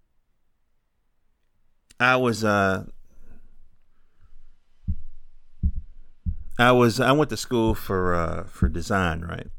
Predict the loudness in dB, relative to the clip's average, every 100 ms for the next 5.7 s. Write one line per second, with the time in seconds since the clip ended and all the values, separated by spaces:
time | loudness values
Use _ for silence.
0 | -6 -4 -4 -6 -4 -2 -2 -4 -6 -6
1 | -8 -12 -16 -20 -16 -12 -12 -12 -12 0
2 | 4 4 4 4 4 4 4 2 -2 -8
3 | -20 -20 -6 0 2 2 2 4 6 6
4 | 6 4 4 2 2 0 -4 0 4 4
5 | 4 2 0 2 2 0 -2